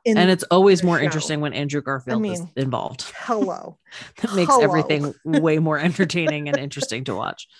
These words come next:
Speaker 1: Absolutely. And, but it's just, it's so weird seeing him as a Mormon. Like, I don't know, just thinking of his past roles,
Speaker 2: Yeah.
Speaker 1: it's like, oh, wow. But it's believable. Like, he's doing
Speaker 2: He's,
Speaker 1: a
Speaker 2: I mean,
Speaker 1: really
Speaker 2: he's
Speaker 1: good job.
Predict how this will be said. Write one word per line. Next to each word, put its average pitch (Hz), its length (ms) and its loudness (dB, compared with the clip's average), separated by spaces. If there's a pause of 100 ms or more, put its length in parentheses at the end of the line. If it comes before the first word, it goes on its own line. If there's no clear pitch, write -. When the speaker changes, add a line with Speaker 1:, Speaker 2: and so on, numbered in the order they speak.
(140)
Speaker 1:
Absolutely. 208 600 2
And, 214 160 -4
but 247 180 -2
it's 247 200 4
just, - 220 -6
it's - 180 -10
so 247 200 -4
weird 262 420 -4
seeing 233 340 -4
him 196 280 -6 (120)
as 196 160 -2
a 170 200 -4 (200)
Mormon. 185 680 -2
Like, 214 320 2 (400)
I 294 120 2
don't 285 140 2
know, 196 200 0
just 254 380 -8
thinking 240 300 -2
of 220 120 -2
his 233 180 -4
past - 640 -4
roles, 185 520 0
Speaker 2:
Yeah. 147 260 2
Speaker 1:
it's 147 40 0
like, 196 200 -2 (260)
oh, 254 160 -2
wow. 170 580 0
But 262 180 2
it's - 180 -6
believable. 185 920 -8 (100)
Like, 208 380 2 (120)
he's 277 360 -6
doing 247 140 2
Speaker 2:
He's, 254 100 0
Speaker 1:
a 226 100 0
Speaker 2:
I 233 60 6
mean, 220 140 6
Speaker 1:
really 202 340 0
Speaker 2:
he's 190 80 -10
Speaker 1:
good 170 160 -12
job. 165 460 -8